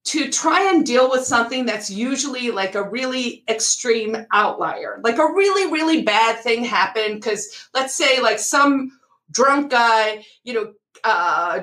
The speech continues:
d-, uh, was in a car accident and killed a mother with, who was pregnant, right?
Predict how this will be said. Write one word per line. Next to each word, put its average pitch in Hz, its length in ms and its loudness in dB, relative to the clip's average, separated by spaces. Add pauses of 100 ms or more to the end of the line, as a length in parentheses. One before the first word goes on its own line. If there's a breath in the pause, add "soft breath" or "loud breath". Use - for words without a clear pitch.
(100)
d-, 220 180 -2
uh, 196 420 -2
was 226 200 -2
in 277 100 0
a 262 80 0
car 269 280 4
accident 233 460 0
and 196 180 -8
killed 254 340 0
a 226 40 0
mother 214 400 0
with, 202 240 -6
who 220 200 -10
was 202 160 -6
pregnant, 165 540 -4
right? 185 400 -4